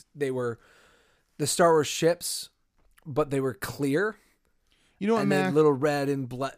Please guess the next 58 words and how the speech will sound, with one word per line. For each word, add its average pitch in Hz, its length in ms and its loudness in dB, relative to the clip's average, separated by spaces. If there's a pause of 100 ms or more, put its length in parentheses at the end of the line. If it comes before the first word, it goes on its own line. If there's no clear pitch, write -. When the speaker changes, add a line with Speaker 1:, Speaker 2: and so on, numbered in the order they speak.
Speaker 1:
green 139 320 -4
and 127 320 -6
yellow 139 220 0
plastic 135 500 -4
for 135 160 -6
the 117 280 -8 (260)
power 143 320 -2
plants 123 720 -4
and 123 240 -10 (100)
all 127 140 -6
the 117 100 -12
stuff 120 220 -12
inside. 110 300 -8
Speaker 2:
You 196 40 -2
know, 190 140 2
we're 185 200 0
gonna 277 140 -4
have 233 180 -2
to 143 100 -2
verify 117 500 -2
this 104 200 -6
here 104 140 -6
now 101 340 -8
because 127 360 -6
consulting 196 560 -2
on 143 100 0
my, 117 160 -2
oh, 123 140 2
by 139 160 -2
the 143 100 2
way, 104 220 -2 (320)
that 143 180 -2
thing 147 240 0
that 127 100 -4
Mac 117 220 -6
just 120 160 -6
showed 117 260 0
me, 117 320 -2
the 107 240 -8
Alpha 113 360 -8
series 123 640 -8
of 113 160 -2
Speaker 1:
Yeah. 135 240 0
Speaker 2:
that, 113 320 -4 (260)
seventy-five 117 560 -2
dollars. - 520 -20 (100)
Speaker 1:
Oh, 220 160 10
yeah, 165 160 4
yeah, 233 140 -6
Speaker 2:
So, 147 180 2
Speaker 1:
it's, 127 80 2
Speaker 2:
yeah, 113 80 0
Speaker 1:
it's - 160 -6
Speaker 2:
so 170 80 -4
we 208 80 -2
gotta 170 160 0
get 135 160 -4
there. 113 140 -4